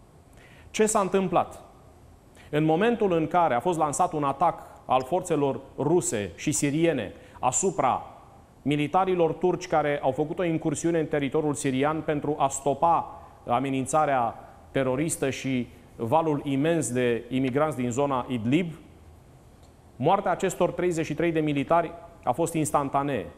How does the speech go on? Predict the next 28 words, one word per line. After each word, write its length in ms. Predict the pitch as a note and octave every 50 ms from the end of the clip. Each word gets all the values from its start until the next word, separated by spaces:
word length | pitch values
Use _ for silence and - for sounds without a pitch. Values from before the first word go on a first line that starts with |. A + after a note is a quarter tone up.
| - - - -
Consecința 720 | - D#3 D#3 D3+ - D3 D3 - G#3+ A#3+ A#3 A3+ - E3+
cea 140 | C#3+ - G3
mai 220 | F#3 F3+ E3 D3+ C3+
gravă 520 | A#2+ D#3+ F#3 F3+ C#3+ G#2+ A#2+ B2+ C3+ - - - - - - - - -
este 260 | - C#3 C#3 - D#3
faptul 440 | C#3+ - G3 G3+ G3 - G3+ F3+ D#3+
că 280 | - - D#3 D#3+ F3 E3 - - - - - - - -
președintele 640 | D#3+ D3+ C#3+ - D#3 D3 F#3+ G#3+ G#3 G3+ F#3+ F3+
Turciei, 480 | F3 - F#3+ F3+ D3+ - - G2+ F2 D#2+ D#2+ - - -
Recep 440 | B2+ C3 C#3+ C#3 - F#3 F#3+ F#3
Tayyip 280 | - E3+ D#3+ F3 F#3 F3+
Erdogan, 440 | E3+ D#3+ D3+ B2 D3 D#3+ D3+ G#2+ F2 - - - - - - - - - - - - - - -
a 140 | - A#2+ C#3+
declarat 560 | C#3+ D#3 D3+ - D#3 D3+ E3+ G3 G3+ G3+ -
cât 200 | - - A3 G#3+
se 180 | G#3+ - - F3
poate 360 | - - F#3 F#3+ F#3+ F#3+ F#3
de 120 | D#3+ C#3+ D3+
ritos 640 | A2+ - F#2+ - - E3 G3 F#3 - - - - - - - -
că, 160 | - - D3+ D#3+
în 200 | D#3+ D3+ D3+ D#3+
urma 520 | F#3+ G#3+ G#3+ F#3+ E3+ D#3 C#3+ C3+ C3 - - - - - - -
morții 400 | B2 D3+ F#3 G#3 G3+ G#3 E3 D3+
a 60 | C#3+
treizeci 380 | - F#3 G3 G3+ F#3+ D#3 D#3+
și 100 | C#3+ D3+
trei 180 | C#3+ D#3 F3 F3
de 260 | C#3+ D3 C#3+ C#3+ C#3